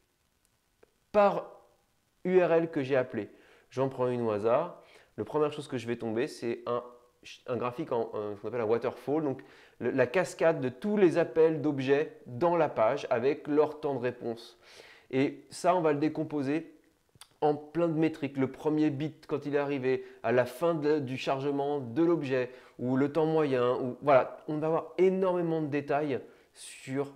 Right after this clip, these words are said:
les objets et sur le, l'appel de la page en question. Et là aussi, c'est extrêmement pertinent pour comprendre ce qui se passe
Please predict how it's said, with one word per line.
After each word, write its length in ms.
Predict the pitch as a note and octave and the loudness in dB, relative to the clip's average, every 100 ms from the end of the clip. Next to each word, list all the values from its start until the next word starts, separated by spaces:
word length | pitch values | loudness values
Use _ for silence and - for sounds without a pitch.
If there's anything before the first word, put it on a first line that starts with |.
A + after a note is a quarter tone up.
| - | -8
les 320 | A2+ A#2+ A2 | -2 -2 -2
objets 440 | A#2+ G#2 A2 A2+ | -4 -2 2 2
et 20 | G#2 | 0
sur 240 | - G#2 | -6 -6
le, 140 | G2+ | -6
l'appel 400 | G2+ A2 - A#2+ | -4 -4 -2 -2
de 80 | A2 | 0
la 100 | G#2 | -4
page 240 | G2 A2+ G#2+ | -2 -4 -4
en 80 | |
question. 400 | G#2 G#2 - C#3 C3+ - - _ _ | -10 -14 -6 -8 -8 -20 -20 _ _
Et 60 | G#2+ | 0
là 140 | A2+ | 2
aussi, 260 | A2 A2 C#3+ | 2 -2 -12
c'est 200 | - - - | -12 -12 -6
extrêmement 500 | D#3 C3+ - C3 B2 | -4 -4 -8 -6 -6
pertinent 380 | A#2+ A2+ - B2 | -6 -10 -6 -8
pour 180 | B2+ G#2+ | -8 -10
comprendre 340 | A2+ G#2 A2 | -10 -8 -12
ce 60 | - | -12
qui 100 | G#2 | -18
se 60 | |
passe 280 | - A#2 A#2 | -6 -6 -6